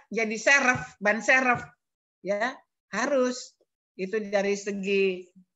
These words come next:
eh, tanggung jawab, harus. Nggak ada alasan lagi kalau sudah mengambil tanggung jawab ketua, apa pelajarannya apa ya? Paling tidak kita harus ada persiapan secara pribadi untuk jaga-jaga, saya kira gitu. Kira-kira bagaimana itu?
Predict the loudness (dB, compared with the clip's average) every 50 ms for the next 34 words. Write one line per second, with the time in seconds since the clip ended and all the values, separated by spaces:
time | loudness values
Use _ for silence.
0 | _ _ -8 -6 -4 -4 -6 -2 -2 -2 -2 -2 -2 -2 0 2 4 6 6 6
1 | 6 6 4 2 0 -2 -14 _ -20 _ -6 -4 -4 -4 -4 -4 -6 -6 -8 -10
2 | -14 -20 _ _ _ _ _ _ _ -12 -8 -8 -6 -4 -2 -2 0 0 0 -2
3 | -2 -4 -4 -4 -2 -4 -4 -4 -4 -8 -6 -6 -6 -6 -6 -6 -8 -6 -6 -6
4 | -6 -4 -6 -6 -6 -6 -6 -8 -6 -6 -6 -6 -6 -8 -8 -8 -14 -16 -12 -10
5 | -6 -4 -4 -4 -4 -8 _ _ _ _ _ _ _ _ _ -20 -20 -20 _ _
6 | _ -16 -14 -14 -14 -10 -8 -8 -6 -6 -6 -6 -6 -4 -6 -4 -4 -4 -4 -4
7 | -4 -4 -4 -4 -8 -12 _ _ _ _ _ -8 -8 -6 -6 -8 -8 -4 -2 -2
8 | -2 -2 -8 -10 -8 -8 -6 -6 -6 -6 -8 -12 -14 -18 _ _ _ _ _ _
9 | _ _ _ _ _ _ _ _ _ _ -14 -10 -8 -8 -8 -8 -10 -16 -18 _
10 | _ _ -12 -12 -4 -2 -2 -2 0 -2 -4 -4 -6 -8 -8 -4 -2 -2 -2 -2
11 | -4 -6 -6 -4 -4 -4 -4 -4 -8 -10 -12 _ _ _ _ _ _ _ -8 -8
12 | -6 -6 -6 -8 -8 _ _ -6 -2 -2 0 0 0 -2 0 0 0 0 2 0
13 | 0 0 0 -4 -10 -10 -10 -12 -12 -12 -12 -14 -18 -20 _ -4 -2 -2 0 2
14 | 2 2 4 4 2 2 2 2 2 4 2 0 0 -4 -10